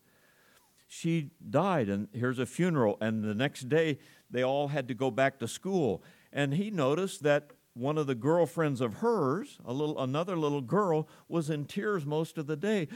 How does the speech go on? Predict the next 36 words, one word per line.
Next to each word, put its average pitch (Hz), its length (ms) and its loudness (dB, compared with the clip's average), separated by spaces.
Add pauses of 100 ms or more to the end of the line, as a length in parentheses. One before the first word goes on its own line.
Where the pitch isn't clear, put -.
So 180 180 -2
he 196 180 2
took 185 300 -6
the 156 80 -6
time 170 380 -2
that 156 240 2
day 175 360 6 (280)
to 151 60 4
help 196 300 4
that 247 240 2
little 175 240 4
girl 104 360 0 (640)
<laughs> - 640 -20
because 160 380 2
she, 170 420 0
she 165 480 -2
had 147 400 0
that 151 220 2 (320)
heartache 175 520 0
of, 135 280 -2
of 123 140 0
losing 165 460 0
her 226 220 -2
friend. 98 500 -4 (1000)
Now, 180 260 0 (200)
how 185 260 -2
does 185 200 4
a 139 100 8
little 156 280 6
second 160 400 -2
grader 107 320 6
have 104 240 4
that? 95 180 2
I 117 120 2
don't 139 140 0
know, 151 220 4